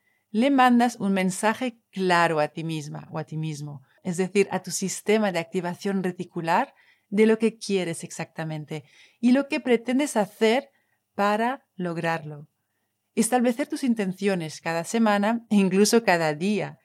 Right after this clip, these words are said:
tiene el poder de dar a tu vida el rumbo que tú eliges. Siempre estarás encaminada o encaminado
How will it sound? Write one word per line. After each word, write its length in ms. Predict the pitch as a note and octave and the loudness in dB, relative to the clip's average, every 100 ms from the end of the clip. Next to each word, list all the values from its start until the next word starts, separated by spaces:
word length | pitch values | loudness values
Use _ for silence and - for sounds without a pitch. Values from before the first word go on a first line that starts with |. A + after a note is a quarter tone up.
| _ _ _ | _ _ _
tiene 340 | - A3+ C4+ D4 | -6 -2 2 2
el 120 | D4 | 2
poder 640 | C#4 B3+ F#3+ F#3 G3+ C#4 - | 4 4 4 2 -2 -12 -8
de 220 | F3 F#3+ | 2 2
dar 340 | F3+ F3+ E3+ - | 4 2 0 -6
a 160 | F3 | -8
tu 140 | C4 C4 | -4 -2
vida 440 | G3+ F3+ A3 C4 _ | -2 0 -2 -4 _
el 260 | F3+ F3 | -8 -6
rumbo 540 | F3 A#3 B3+ F3 G#3 _ _ _ _ | 0 2 2 2 -6 _ _ _ _
que 100 | F3 | -8
tú 180 | - E3+ | -2 -4
eliges. 680 | D3+ D3+ - D3+ - - _ _ _ _ _ _ | -4 -10 -12 -16 -16 -20 _ _ _ _ _ _
Siempre 640 | - - A#3 A#3 B3 A#3+ C4 | -12 -6 0 2 2 2 -2
estarás 480 | - G#3+ E3+ E3+ | 0 0 0 -4
encaminada 800 | F3 E3 D#3+ E3 F3 F3+ E3 D#3 | -8 -6 -4 -2 2 2 2 -4
o 80 | F3+ | -4
encaminado 840 | D#3+ D3+ D3+ D#3 D#3 E3 D#3 E3 | -8 -8 -8 -6 -6 -6 -6 -10